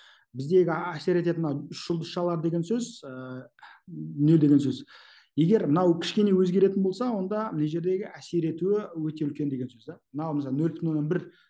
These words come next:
есе-, өзгерсе, онда мынау әсер етеді. Сонда біздің негізгі ар скверіміз, қарап отырсаңыздар, жетпіс екі процентті түсіндіреді. Осы факторлардың барлығын қой-, қолданған кезде бізге жетпіс, почти жуықтағанда жетпіс үш проценттік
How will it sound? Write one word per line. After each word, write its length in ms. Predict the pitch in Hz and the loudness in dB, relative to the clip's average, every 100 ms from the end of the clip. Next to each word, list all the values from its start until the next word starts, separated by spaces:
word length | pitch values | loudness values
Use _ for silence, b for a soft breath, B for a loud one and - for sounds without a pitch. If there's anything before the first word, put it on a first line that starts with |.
| b _ _ _ 185 | b _ _ _ -6
есе-, 460 | 165 165 - 190 | -4 -4 -6 -10
өзгерсе, 540 | 151 151 147 170 - 277 | -6 -4 4 4 4 0
онда 220 | 202 196 | 0 0
мынау 220 | 165 170 - 135 | -2 -4 -10 -16
әсер 220 | - 131 | -12 -10
етеді. 100 | - | -2
Сонда 240 | 156 185 185 | 2 2 2
біздің 300 | 135 147 160 | 0 2 4
негізгі 400 | 143 160 170 - | 6 4 2 -2
ар 240 | - 156 160 | -8 -6 -6
скверіміз, 640 | - 170 165 170 208 247 - | -2 4 6 6 4 2 -2
қарап 240 | 147 147 | -2 -2
отырсаңыздар, 380 | 147 147 180 185 _ _ _ 120 | 0 -2 -2 -6 _ _ _ -2
жетпіс 300 | 127 165 - | 0 0 0
екі 320 | 139 156 202 - | 2 2 2 0
процентті 640 | 143 143 160 147 147 110 - _ - | -6 -2 0 0 -2 -8 -12 _ -6
түсіндіреді. 480 | - 165 147 147 160 156 | 2 6 6 4 2 2
Осы 240 | 170 254 | 2 2
факторлардың 600 | 185 180 180 170 151 139 139 | 2 0 2 2 4 4 4
барлығын 420 | 165 170 190 190 | 2 2 0 0
қой-, 180 | 165 156 156 | 0 0 0
қолданған 480 | 170 165 156 143 131 | -2 0 0 -2 -4
кезде 240 | 185 240 135 | -6 -6 -8
бізге 340 | - 202 208 b b b - | -6 -4 -4 b b b -18
жетпіс, 460 | 117 151 170 - - - b b b b | 0 0 2 -4 -10 -12 b b b b
почти 320 | - 156 156 131 | -6 -2 0 0
жуықтағанда 480 | 143 - 165 151 131 | 0 0 -2 0 0
жетпіс 340 | 113 170 - - | 2 2 0 0
үш 240 | 233 233 - - _ | 2 2 -2 -10 _
проценттік 720 | - 180 - 170 160 - - | -10 -10 -4 -4 -4 -8 -14